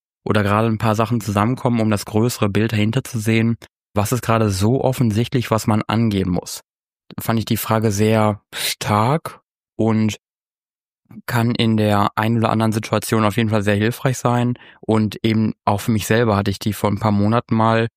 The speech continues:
mir gestellt und dann eben auch die Entscheidung eben für Australien mir sehr vereinfacht. Eben dieses Gefühl von, ich war im,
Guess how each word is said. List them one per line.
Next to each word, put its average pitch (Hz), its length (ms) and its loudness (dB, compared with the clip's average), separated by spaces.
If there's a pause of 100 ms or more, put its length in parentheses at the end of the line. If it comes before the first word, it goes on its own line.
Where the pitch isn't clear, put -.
(320)
mir 107 180 0
gestellt 110 400 0
und 110 120 2
dann 107 180 2
eben 107 280 0
auch 101 120 -2
die - 100 -4
Entscheidung 107 480 0
eben 104 200 0
für 101 320 -2
Australien 107 680 -2
mir 117 240 0 (400)
sehr 98 320 0
vereinfacht. 120 840 -2 (540)
Eben 110 580 0
dieses 104 420 -2
Gefühl 117 340 0
von, 110 300 0
ich 104 160 -6
war 104 260 2
im, 104 320 0